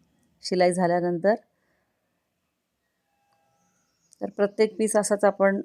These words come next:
अ, कट करून घेऊन उलटवून घेणार आहे. तर अशा पद्धतीने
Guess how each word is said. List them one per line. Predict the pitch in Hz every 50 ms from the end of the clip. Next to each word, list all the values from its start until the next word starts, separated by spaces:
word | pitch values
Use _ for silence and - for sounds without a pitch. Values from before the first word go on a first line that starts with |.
| - -
अ, | - 185 185 180
कट | 165 - 196 185 -
करून | - - 190 185 196 196 190
घेऊन | 175 180 185 185 196 220 226 _ _ _ _ _ _ _ _ _ _ _ _ _ _ _ _ _ _
उलटवून | - 196 190 165 196 190 190 196
घेणार | 185 185 175 175 175
आहे. | 175 175 170 190 214 233 _ _ _ _ _ _ _ _ _ _ _ _ _ _ _ _ _ _ _ _ _ _ _ _ _ _ _ _ _ _ _ _ _ _ _ _ _ _ _ _ _ _ _ _ _ _ _ _ _ _ _ _ _ _ _ _ _ _ _ _ _ _ _ _ _ _ _ _ _ _ _ _ _ _ _ -
तर | 214
अशा | 190 190 - 208
पद्धतीने | 196 - 202 185 180 190 185 202 190 190 196 196